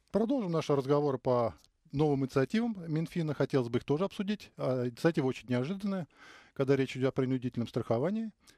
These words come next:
Я не оговорился о принудительном. Вы понимаете, что это синоним. Обязательно, принудительно. Смысл-то один и тот же. И мы читаем, и,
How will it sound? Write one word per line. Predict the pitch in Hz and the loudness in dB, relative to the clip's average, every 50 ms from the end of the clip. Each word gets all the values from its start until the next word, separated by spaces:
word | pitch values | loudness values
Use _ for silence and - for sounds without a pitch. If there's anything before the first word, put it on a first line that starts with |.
| _ _ _ _ _ _ _ 175 - _ | _ _ _ _ _ _ _ -20 -6 _
Я | 175 214 | 0 0
не | 220 214 | 2 0
оговорился | 214 214 208 190 139 110 - | 0 0 0 0 0 0 -2
о | 113 | -4
принудительном. | - 135 139 160 160 127 95 - - - 92 101 - | -4 -4 -4 -4 -4 -6 -6 -8 -10 -16 -16 -8 -6
Вы | - 151 | -2 0
понимаете, | - 208 196 139 113 - | 0 2 2 0 -2 0
что | - 160 | -2 -4
это | 156 - | -2 0
синоним. | - 175 139 104 92 92 98 - - - | -2 -2 0 -2 -4 -6 -8 -12 -6 -6
Обязательно, | 175 175 214 151 131 170 175 - - 143 127 | -2 0 2 2 2 0 -2 -2 -4 -4 -4
принудительно. | - 131 135 135 139 143 180 196 - 143 135 | -2 0 0 0 0 -2 -4 -4 -2 -2 -2
Смысл-то | - - 196 - - - - | 0 0 -2 -2 -2 -2 -2
один | 139 139 165 160 175 | -2 -2 -2 -4 -4
и | |
тот | 165 - 101 82 - | -6 -6 -8 -8 -8
же. | - 104 - _ _ _ _ _ _ - - - - _ _ _ - | -14 -18 -20 _ _ _ _ _ _ -20 -20 -20 -20 _ _ _ -2
И | 240 262 269 254 | -2 0 0 0
мы | 190 180 208 214 | 0 -2 -2 -2
читаем, | - 180 - - - 175 190 185 175 151 139 | -2 -4 -4 0 2 2 2 2 2 0 0
и, | 131 127 127 123 123 120 120 127 | 0 0 0 0 0 0 -2 -4